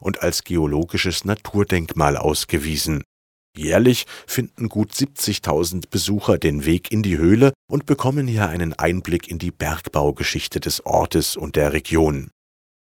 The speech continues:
Der Herzog Ernst Stollen, durch den die Besucher noch heute das Bergwerk befahren, wurde ab siebzehnhundertfünfundsiebzig angelegt. Der ursprüngliche Zweck dieses Stollens war es,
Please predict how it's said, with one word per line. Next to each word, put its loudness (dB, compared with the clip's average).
Der 4
Herzog 0
Ernst -2
Stollen, 2
durch 0
den 2
die 2
Besucher 0
noch 0
heute 0
das 0
Bergwerk -2
befahren, 0
wurde -2
ab -6
siebzehnhundertfünfundsiebzig 0
angelegt. 0
Der -8
ursprüngliche 2
Zweck 0
dieses -2
Stollens 0
war 2
es, -2